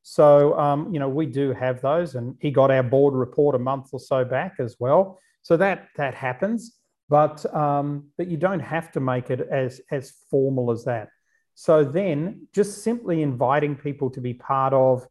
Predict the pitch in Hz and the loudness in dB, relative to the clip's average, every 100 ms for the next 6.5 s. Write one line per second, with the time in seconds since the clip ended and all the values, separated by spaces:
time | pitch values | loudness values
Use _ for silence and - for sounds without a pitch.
0 | _ _ _ _ - 147 143 165 - 151 | _ _ _ _ -6 -2 -2 -4 -6 -10
1 | 131 - 127 - - 156 170 180 - - | -8 -6 -8 -6 2 4 4 0 -4 -4
2 | 131 127 180 - - 151 143 135 135 185 | -2 -2 -4 -14 -16 -6 -4 -4 -4 -4
3 | 185 151 139 - 151 143 160 156 - 180 | -2 -2 -2 -4 -4 -2 -2 -6 -6 -6
4 | 156 151 131 120 127 139 139 131 120 - | -2 -2 -2 -2 0 0 0 -6 -6 -6
5 | 139 127 117 156 _ _ _ _ _ - | -2 -2 -2 -4 _ _ _ _ _ 2
6 | 147 151 123 127 | 2 2 -2 -6